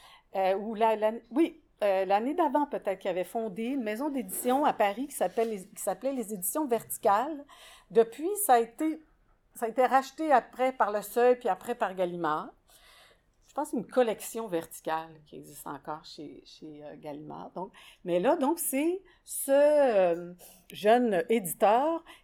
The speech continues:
qui a envie de reprendre Unless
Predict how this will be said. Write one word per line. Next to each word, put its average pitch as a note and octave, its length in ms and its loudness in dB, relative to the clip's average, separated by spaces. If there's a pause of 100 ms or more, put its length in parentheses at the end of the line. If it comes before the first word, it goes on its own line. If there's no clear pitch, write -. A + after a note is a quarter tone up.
qui D4 260 2
a A#3+ 60 0
envie A3 400 0
de A#3+ 320 6
reprendre B3+ 1040 2 (320)
Unless A3 720 2